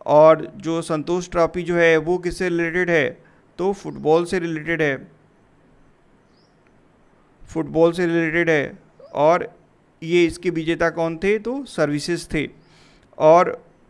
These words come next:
जो है डुरंड कप जो है ये भी किससे रिलेटेड है? ये भी एग्जाम में खू-, खूब क्वेश्चन पूछता है, तो ये भी फुटबॉल से रिलेटेड है। और इसको किसने जीता था?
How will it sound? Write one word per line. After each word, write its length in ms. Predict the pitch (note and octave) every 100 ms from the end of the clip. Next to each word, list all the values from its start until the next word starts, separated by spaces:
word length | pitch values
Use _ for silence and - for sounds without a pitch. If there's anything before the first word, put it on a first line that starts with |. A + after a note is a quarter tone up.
| _ _ _ _ _ _
जो 160 | - E3+
है 220 | E3 E3+
डुरंड 420 | D#3 E3+ G3 G#3
कप 240 | G3 F#3 E3+
जो 160 | F#3
है 480 | F#3 E3 C#3+ - - _ _ _ _ _ _ _ _ _ _ _ _ _ _ _ -
ये 120 | E3+
भी 80 | F3+
किससे 320 | F#3+ F#3+ G#3
रिलेटेड 360 | F#3 F3+ F3 F#3
है? 120 | G3+
ये 60 | F3+
भी 120 | F3
एग्जाम 300 | E3+ F3 E3
में 140 | E3+
खू-, 260 | E3+ - E3+
खूब 200 | G3 F3
क्वेश्चन 300 | F3 D#3+ E3+
पूछता 280 | E3 D#3 F3+
है, 120 | F3
तो 100 | E3+
ये 140 | D#3+
भी 120 | D#3+ F3
फुटबॉल 440 | E3 D#3 D#3 D#3+
से 160 | D#3+ E3
रिलेटेड 400 | D#3 D#3+ F3 F3
है। 240 | C#3+ - - - - _ _
और 580 | - D#3 E3+ F3 - - -
इसको 240 | D#3 -
किसने 340 | F3+ E3+ - F3
जीता 300 | D#3+ E3+ F3+
था? 400 | F3+ C3+ -